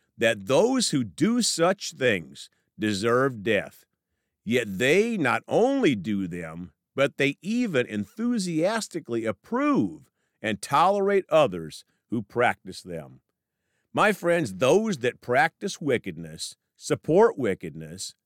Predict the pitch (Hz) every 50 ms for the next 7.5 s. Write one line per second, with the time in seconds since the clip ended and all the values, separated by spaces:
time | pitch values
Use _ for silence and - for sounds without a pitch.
0 | _ _ - - 143 156 196 226 240 240 190 151 127 104 98 98 101 95 87 87
1 | 80 - 90 78 87 87 85 85 95 - - - _ _ _ _ _ _ _ -
2 | 113 127 143 170 185 185 147 - 127 135 127 127 131 - 107 101 104 - - -
3 | 143 170 180 165 165 196 220 208 - _ - 107 98 98 92 90 _ _ _ _
4 | _ - 123 127 110 101 135 180 226 247 220 - - 127 107 101 98 78 - 85
5 | 76 78 78 76 71 69 - - - _ _ _ _ _ _ _ - 104 113 -
6 | - 107 110 123 143 165 180 196 196 190 180 170 165 151 - - 131 131 139 156
7 | 160 156 131 110 131 127 98 87 - -